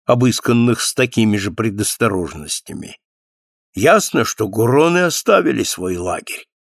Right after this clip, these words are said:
и эту безотрадную весть Чингачгук немедленно сообщил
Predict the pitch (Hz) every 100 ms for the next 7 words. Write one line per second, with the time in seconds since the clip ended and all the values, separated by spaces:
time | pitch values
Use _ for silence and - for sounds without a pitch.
0 | - 123 131 131 131 123 113 117 120 107
1 | 104 110 117 170 208 - - - - -
2 | 120 104 107 107 190 180 127 123 113 139
3 | 160 156 160 160 - 113 90 - - 123
4 | 120